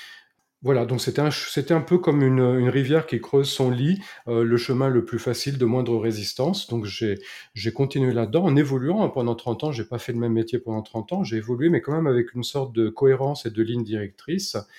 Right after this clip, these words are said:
simplement en élargissant mon spectre au fur et à mesure. Donc ça, c'était le côté très positif et très enthousiasmant de ce que j'ai fait.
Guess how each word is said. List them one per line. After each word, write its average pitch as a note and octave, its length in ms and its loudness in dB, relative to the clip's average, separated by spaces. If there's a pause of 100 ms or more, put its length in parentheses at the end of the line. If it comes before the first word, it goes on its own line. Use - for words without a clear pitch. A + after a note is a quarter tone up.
(380)
simplement C3 1040 0
en B2+ 80 -2
élargissant C#3 560 0
mon B2 160 0
spectre E3 440 -4
au A#2 40 0
fur B2+ 200 -8
et B2 40 -4
à B2 40 -4
mesure. A#2 260 -4
Donc G2 160 -8
ça, C#3 100 -4
c'était B2 320 -6
le A2 120 -2
côté A2+ 280 -8
très A#2 220 -10
positif A2+ 640 -8
et G#2 140 -6 (580)
très B2 240 2
enthousiasmant A#2 600 -4
de A2 100 -6
ce - 140 -10
que - 80 -10
j'ai G2+ 160 -6
fait. E3 260 -8